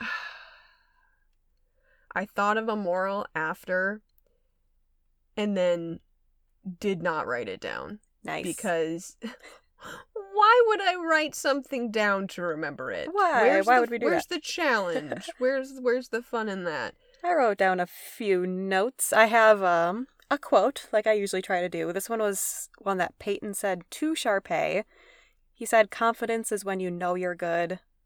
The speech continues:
Speaker 2: Arrogance is when you think others know you're good."
Speaker 1: Mm.
Speaker 2: So I feel like that's something that they were trying to put in there, like, confidence versus arrogance.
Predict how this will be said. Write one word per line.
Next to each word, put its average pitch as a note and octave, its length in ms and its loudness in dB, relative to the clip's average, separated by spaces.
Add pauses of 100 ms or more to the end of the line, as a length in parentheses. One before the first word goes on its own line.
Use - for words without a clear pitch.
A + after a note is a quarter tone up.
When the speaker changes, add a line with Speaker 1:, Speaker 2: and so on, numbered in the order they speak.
(180)
Speaker 2:
Arrogance F#3 520 6
is E3+ 140 -8
when F3 200 -4
you E3 120 -8
think C#4 380 0 (100)
others D#3+ 380 -6
know D#3+ 180 -6
you're - 220 -8
good." - 360 -6 (1800)
Speaker 1:
Mm. F3 200 -6
Speaker 2:
So G3+ 80 2
I F#3+ 40 2
feel F#3+ 140 0
like F3+ 100 0
that's F3 220 0
something E3+ 280 -6
that E3 160 -2
they D#3+ 100 -4
were D#3 240 -4 (800)
trying E3+ 480 2
to E3+ 60 -8
put D#3+ 160 -4
in D#3 160 -2
there, D#3 160 0
like, D#3 160 0
confidence E3+ 560 -6
versus E3 300 -10 (100)
arrogance. D#3 760 -6